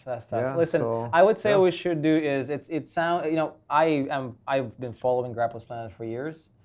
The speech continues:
Speaker 2: Thank
Speaker 1: Uh,
Speaker 2: you.
Speaker 1: I didn't, to be honest, I didn't realize that this was happening in the background. I think many people weren't.
Speaker 2: Mm-hmm.
Speaker 1: And so you telling me
Speaker 2: Yep.
Speaker 1: this right now, I think what we should try to do is take this opportunity and maybe, um,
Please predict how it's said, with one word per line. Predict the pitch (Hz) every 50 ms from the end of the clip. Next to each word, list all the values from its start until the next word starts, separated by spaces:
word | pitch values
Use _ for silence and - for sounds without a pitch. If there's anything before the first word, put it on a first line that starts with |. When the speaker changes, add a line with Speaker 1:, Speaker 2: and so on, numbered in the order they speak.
| _ _ -
Speaker 2:
Thank | 104 98 127
Speaker 1:
Uh, | 127 131
Speaker 2:
you. | 131
Speaker 1:
I | 147 165 170
didn't, | 165 180 175 160 147 -
to | - 135
be | 135 139
honest, | 147 160 170 160 165 143
I | 135
didn't | 139 156 147 135 127 113
realize | 123 135 147 156 156 139 127 123 123 117 107
that | 117 123 117 107
this | 131 120 - 127
was | 120 110 -
happening | 123 120 - 120 117 113 113
in | 110
the | 110
background. | 107 120 127 139 147 127 120 120 117 117 117 117 - -
I | 123 120
think | - 139 135 120 117
many | 123 123 135 143 156
people | 156 156 139 135 127 120
weren't. | 120 123 139 135 123 113 113 123 131 _ _ _ _ _ _ 101
Speaker 2:
Mm-hmm. | 98 90 110 113 117
Speaker 1:
And | 131 131 127
so | 131 -
you | 135 139 156
telling | 151 - 160 156 147
me | 143 131
Speaker 2:
Yep. |
Speaker 1:
this | 143 131 - -
right | 135 135 131
now, | 139 151 147
I | 139 135
think | - - 226 226
what | 208 175
we | 160 143
should | - - - 151 - -
try | - 156 147
to | 139 135
do | 127 127 131
is | 127 123 127
take | - 151 151
this | 156 - -
opportunity | 131 123 - 117 - - 139 131 127 127 120 120 123 113 _ _ _ _ _ _ _ _ -
and | 139
maybe, | 151 160 151 156 151 147 147 147
um, | 139 135 131 131 127 127 127 127 117